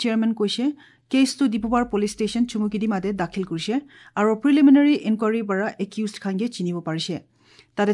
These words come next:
চাৰটা স্পেচিয়েল চিজ ফায়াৰ আইডেণ্টিটি কাৰ্ড হোল্ডাৰ্ছ খানকে বি মিলাই কিনে আছে। অৰ্ডাৰটো কৈছে চাৰজন কেডাৰ লগা চিজ ফায়াৰ আইডেণ্টিটি কাৰ্ডছটো ইমিডিয়েট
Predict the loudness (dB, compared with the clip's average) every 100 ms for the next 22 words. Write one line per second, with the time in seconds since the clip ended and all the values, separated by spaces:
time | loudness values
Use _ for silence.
0 | 2 2 2 -2 -2 -2 -2 -2 -2 -2
1 | -2 -2 -2 -2 -2 -4 -4 -4 -4 -4
2 | -6 -4 -6 -6 -6 -4 -4 -2 -4 -4
3 | -14 _ -2 0 0 -2 -4 -6 -8 -10
4 | _ _ _ _ -2 2 2 2 -2 -2
5 | -2 0 0 2 0 0 -2 -2 -2 -2
6 | -4 -4 -4 -2 -2 0 -2 -2 -4 -6
7 | -4 -4 -4 -6 -4 -2 -2 -2